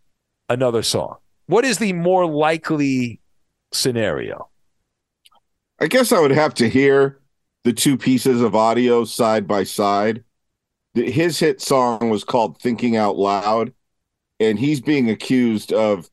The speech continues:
Speaker 2: plagiarizing Let's Get It On, the classic from Marvin Gaye, as you mentioned.
Speaker 1: Yeah.
Speaker 2: So I would need to hear the two side by side.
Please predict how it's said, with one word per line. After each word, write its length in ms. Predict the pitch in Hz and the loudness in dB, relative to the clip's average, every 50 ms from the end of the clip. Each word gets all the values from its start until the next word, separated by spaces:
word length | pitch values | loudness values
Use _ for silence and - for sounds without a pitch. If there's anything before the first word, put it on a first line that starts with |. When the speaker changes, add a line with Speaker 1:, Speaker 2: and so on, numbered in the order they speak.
| _ _ _ _ _ _ _ - | _ _ _ _ _ _ _ -2
Speaker 2:
plagiarizing 1120 | 143 139 135 139 131 107 123 120 117 110 110 107 107 101 87 104 101 98 92 92 87 82 - _ _ _ - | 0 2 2 2 2 0 0 0 2 2 0 0 0 -2 -2 -2 -2 -2 -2 -4 -6 -8 -10 _ _ _ -2
Let's 260 | 107 117 117 - - | 0 0 0 -2 -4
Get 220 | - - 120 104 101 | -4 -2 0 2 2
It 100 | 101 98 | 2 2
On, 360 | 107 107 104 98 90 87 85 | 2 0 0 0 -2 -2 -4
the 60 | 85 | -4
classic 640 | - - - 110 107 104 101 101 - 101 95 - - | -6 -4 -2 -2 -2 -2 -2 -2 -4 -6 -6 -4 -4
from 140 | 101 95 | -4 -2
Marvin 420 | 92 95 98 98 85 85 90 85 76 | 0 2 2 2 0 0 -2 0 0
Gaye, 380 | 90 98 95 85 76 76 - - _ _ _ _ _ _ | 0 0 2 0 0 -2 -6 -10 _ _ _ _ _ _
as 180 | - 80 80 71 | -2 -2 -2 -2
you 140 | 82 92 85 | -2 -2 -2
mentioned. 600 | 80 87 90 90 85 - - 73 67 65 - - _ _ _ _ _ _ | -2 0 -2 -2 -2 -2 -2 -4 -4 -4 -6 -10 _ _ _ _ _ _
Speaker 1:
Yeah. 160 | 110 101 87 - | -12 -12 -10 -8
Speaker 2:
So 300 | - - 113 110 107 107 107 113 | -2 0 2 2 2 2 2 2
I 80 | 123 | 4
would 240 | 135 143 143 139 143 | 4 4 4 2 2
need 160 | 165 175 156 | 0 2 2
to 100 | 147 135 | 2 2
hear 220 | 123 143 143 143 120 | 2 2 2 2 2
the 80 | 117 | 0
two 240 | 107 - - 123 113 | 0 0 0 0 0
side 360 | - - 127 117 113 107 90 | 0 0 0 2 2 0 0
by 140 | 101 95 92 | 0 -2 -2
side. 460 | 87 - - 113 104 98 87 85 80 | -2 -2 -2 0 0 0 0 -2 -4